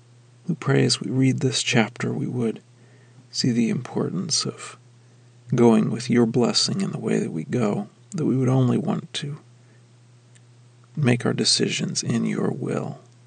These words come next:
We pray this through Jesus. Amen. Genesis forty-six.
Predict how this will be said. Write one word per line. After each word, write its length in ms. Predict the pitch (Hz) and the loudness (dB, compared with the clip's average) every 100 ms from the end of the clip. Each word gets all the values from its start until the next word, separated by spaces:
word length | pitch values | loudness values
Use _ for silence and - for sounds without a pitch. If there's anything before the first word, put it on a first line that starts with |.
| - - | -20 -10
We 100 | 147 | -8
pray 200 | - 113 | -4 -4
this 200 | - - | -2 -2
through 220 | - 127 | 2 2
Jesus. 560 | 113 101 - - - - | 2 0 -2 0 0 0
Amen. 380 | 113 101 82 78 - _ _ _ _ _ _ _ _ _ _ _ _ _ - | -2 -2 -4 -10 -18 _ _ _ _ _ _ _ _ _ _ _ _ _ 2
Genesis 480 | 151 185 - 170 - | 6 6 6 2 0
forty-six. 840 | - 117 117 - 90 - - - | 0 0 2 2 2 -2 -6 -8